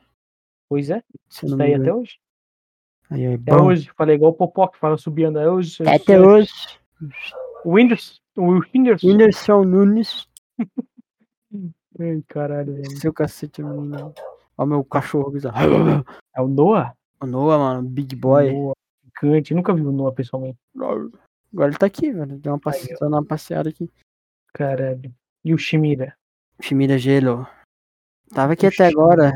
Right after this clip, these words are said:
Speaker 2: daí eu deitei do lado dele, ele se ofendeu e foi embora.
Speaker 1: <laughs> Shimirinha. Por que ele abre a porta aí sozinho?
Speaker 2: Vem, mano, daqui a pouco ele vem. Miau, miau.
Speaker 1: <laughs> Ai,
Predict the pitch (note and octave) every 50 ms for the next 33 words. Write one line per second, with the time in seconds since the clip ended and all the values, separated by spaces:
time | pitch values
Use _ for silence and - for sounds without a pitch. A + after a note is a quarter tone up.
0 | C3+ - C#3 C#3 C#3 C#3 C#3+ C#3 C3+ C3+ C3+ C3+ C3 C#3+ C#3 C#3 - C#3+ C#3+ D3
1 | D3 D3 C#3 C3+ C#3 C#3 C#3+ D3+ D3+ D3+ D3 D3 D3 C#3 C3+ - - D3 C3+ -
2 | D3 C3+ B2 B2+ C3 C#3+ C#3 - D#3+ D3 C3 C3 C3 - _ _ _ _ _ _
3 | - - F3+ - _ - F#3+ - _ _ _ _ _ _ _ _ _ - - -
4 | F3+ E3 D#3 D3+ C#3+ D3 D3 D3 D3 D3 _ _ _ _ _ _ _ _ _ _
5 | - F#3+ F#3 G#3+ G#3 G3 F3+ D#3+ C#3 - E3+ D#3 - - D3 - - D3+ C#3 C#3+
6 | C#3+ C#3 B2 _ _ _ _ _ _ _ _ _ _ _ - C#3 C#3+ C3+ B2+ A#2
7 | A#2 A#2+ B2 B2 A#2+ - - C#3 - E3 E3 D3 C#3+ C3+ C3+ E3 G#3+ D4+ F4+ E4+
8 | D#4 D#4 E4 F4 F4+ F#4 _ E4+ E4 D4+ D4 D4+ D#4+ E4+ F4+ _ _ _ _ _
9 | _ - F#3 - - - _ _ _ _ _ _ _ _ _ _ _ _ _ _
10 | _ _ _ _ _ _ _ _ _ _ E3+ E3+ E3+ E3 D#3+ D3+ D3